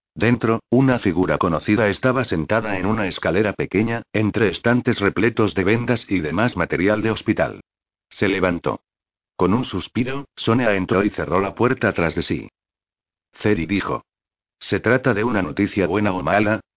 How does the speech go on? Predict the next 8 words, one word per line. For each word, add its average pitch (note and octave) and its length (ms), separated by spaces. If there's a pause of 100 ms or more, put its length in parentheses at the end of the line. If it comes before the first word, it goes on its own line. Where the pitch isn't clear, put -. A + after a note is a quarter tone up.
(680)
Él A#2+ 240
torció F#2+ 340
la F#2+ 100
boca A2+ 320
en F#2+ 120
una F#2+ 180
sonrisa A2 540
socarrona. G#2 540